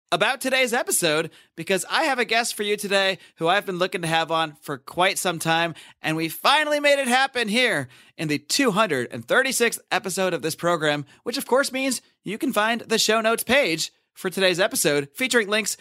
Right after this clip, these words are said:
to just about everything we discuss over at lions of liberty dot com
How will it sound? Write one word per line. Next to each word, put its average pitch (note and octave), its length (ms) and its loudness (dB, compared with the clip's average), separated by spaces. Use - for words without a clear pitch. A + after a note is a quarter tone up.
to D#3+ 100 -12
just D#3+ 180 -2
about C#3+ 260 0
everything G3 360 0
we C#3+ 80 -2
discuss B2 480 -2
over F3+ 300 2
at D3 160 -2
lions E3 460 0
of C3+ 220 -6
liberty D#3 440 0
dot E3+ 340 -2
com F#3 380 0